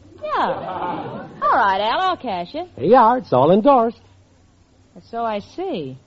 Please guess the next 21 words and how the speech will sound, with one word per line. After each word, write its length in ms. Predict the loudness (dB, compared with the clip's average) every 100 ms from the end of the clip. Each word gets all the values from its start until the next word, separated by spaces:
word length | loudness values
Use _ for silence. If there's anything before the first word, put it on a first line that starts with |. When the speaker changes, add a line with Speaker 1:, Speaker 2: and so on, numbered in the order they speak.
| _ _ _ _ _ _ _ _
Speaker 1:
Al, 260 | -4 -2 0
what's 220 | -2 -4
the 140 | -6 -2
idea 400 | -2 -2 -4 -2
of 80 |
that 260 | -2 -4 -2
gold 400 | 0 0 0 -6
star 560 | -12 -8 -4 -2 -2 -4
next 320 | -10 -12 -12
to 60 | -8
your 160 | -6
name? 540 | -6 -8 -8 -10 -14 -18 _ _ _ _ -2
Speaker 2:
Got 160 | 2 2
it 100 | -2
for 80 | -6
never 340 | -4 0 2 2
being 240 | 2 2
late. 280 | 2 0 -4 _ -20 _
<laughs> 120 | -20 -16 -10 -6 -2 2 4 6 6 6 4 4 4 4 4 2 2 2 2 2 4 6 6 6 4 4 2 2 0 0 0 0 0 0 -2 0 -2 -2 2
Well, 140 | 4 4
chicken, 420 | 4 4 4